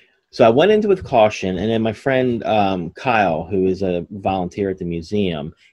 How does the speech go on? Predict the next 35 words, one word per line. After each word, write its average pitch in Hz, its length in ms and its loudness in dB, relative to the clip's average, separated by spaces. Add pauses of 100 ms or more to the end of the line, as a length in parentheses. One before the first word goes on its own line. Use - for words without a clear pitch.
he 135 140 -4
saw 151 320 -2
it, - 60 -8
like, - 140 -10
over 98 200 -6
thirteen 92 500 -8
times. 73 540 -8
I'm 80 100 -10
like, 78 140 -14
"Damn, 135 200 -6
this 82 160 -10
must 82 180 -14
be 73 80 -14
good." - 360 -6 (460)
So 107 540 6
when 110 560 0
I 95 200 -2
watched 101 460 -2
it 92 240 0 (320)
on 87 180 -6
a 87 60 -8
streaming 110 420 0
site, 85 500 -2 (600)
he 101 180 -6
said, 98 220 -4
"Tell 113 160 -6
me 107 100 0
what 98 140 -2
you 98 100 -6
think." - 460 -4
And - 80 -14
I - 60 -18
said, - 140 -6
"All 57 100 -2
right." 101 360 2